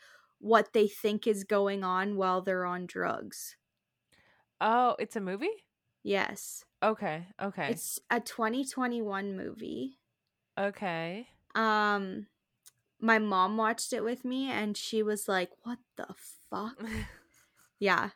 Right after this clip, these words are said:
Speaker 1: it was not good.
Speaker 2: Did you find it on Netflix?
Speaker 1: Uh, I think it was on, I honestly think it was on Amazon Prime.
Speaker 2: Okay, okay. I will not
Speaker 1: Um,
Speaker 2: check it out.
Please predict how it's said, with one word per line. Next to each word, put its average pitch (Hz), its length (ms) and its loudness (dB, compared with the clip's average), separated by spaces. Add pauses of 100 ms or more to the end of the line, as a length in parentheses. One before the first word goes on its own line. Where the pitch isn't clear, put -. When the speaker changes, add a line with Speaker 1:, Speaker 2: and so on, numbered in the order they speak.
Speaker 1:
it 214 100 -4
was 208 200 -4
not - 240 -8
good. - 280 -12 (220)
Speaker 2:
Did 226 140 -6
you 220 80 -6
find 196 260 -6
it 202 80 -4
on 196 140 -4
Netflix? - 680 -10 (720)
Speaker 1:
Uh, 240 480 12
I 220 100 -6 (180)
think 277 300 0
it 403 140 0
was 311 260 -2
on, 233 640 0 (720)
I 214 220 4
honestly 262 360 2
think 277 160 0
it 277 60 2
was 254 100 -2
on 240 160 0
Amazon 208 440 -4
Prime. 190 560 -4 (520)
Speaker 2:
Okay, 170 340 -2 (300)
okay. 175 280 -2 (440)
I 180 120 6
will 185 180 6
not 180 240 6
Speaker 1:
Um, - 60 0
Speaker 2:
check 185 200 -2
it 165 80 0
out. 139 240 -2